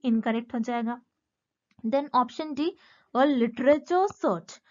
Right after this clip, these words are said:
लिटरेचर सर्च क्या होता है? लिटरेचर मीन्स जो जर्नल, आर्टिकल्स, पेपर्स में जो भी रिसर्चर ने रिसर्च की होती है, so वो पुराने, अ, इन्फॉर्मेशन उस पर्टिकुलर टॉपिक पे जो भी पुरानी रिसर्च की गई होंगी, सारी इन्फॉर्मेशन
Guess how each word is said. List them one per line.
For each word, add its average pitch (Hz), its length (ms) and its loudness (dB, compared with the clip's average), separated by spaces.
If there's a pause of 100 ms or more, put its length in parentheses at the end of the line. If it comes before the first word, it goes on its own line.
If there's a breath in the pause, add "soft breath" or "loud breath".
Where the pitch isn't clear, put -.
(300 soft breath)
लिटरेचर 359 480 0
सर्च 330 300 -2
क्या 330 120 -2
होता 311 160 -2
है? 302 60 -2
लिटरेचर 285 460 -2
मीन्स 320 320 -12 (280 soft breath)
जो 262 100 -2
जर्नल, 247 720 0
आर्टिकल्स, 269 720 -2
पेपर्स 277 520 -2
में 285 160 -8
जो 285 140 -4
भी 339 140 -2
रिसर्चर 285 500 -2
ने 311 200 -6 (320 soft breath)
रिसर्च 311 420 -2
की 320 100 -6
होती 285 320 -2
है, 330 180 -4
so - 140 -10
वो 294 140 0
पुराने, 269 520 -4 (400 soft breath)
अ, 226 200 2
इन्फॉर्मेशन 311 720 -4
उस 262 180 -12
पर्टिकुलर 269 420 -2
टॉपिक 262 420 -4
पे 311 100 -4
जो 262 120 -6
भी 320 100 -4
पुरानी 269 360 0
रिसर्च 262 400 -2
की 285 140 -6
गई 226 180 0
होंगी, 220 340 -4 (520 soft breath)
सारी 320 260 0
इन्फॉर्मेशन 285 580 -6